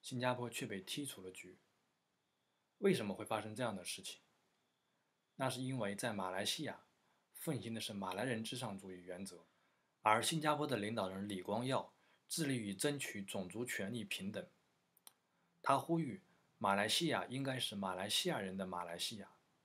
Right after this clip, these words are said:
而不仅仅是马来人的马来西亚。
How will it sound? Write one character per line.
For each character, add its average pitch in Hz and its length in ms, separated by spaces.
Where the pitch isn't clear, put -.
而 113 240
不 - 100
仅 135 160
仅 107 200
是 95 100
马 95 220
来 101 140
人 107 220
的 95 120
马 87 180
来 85 160
西 - 220
亚。 87 100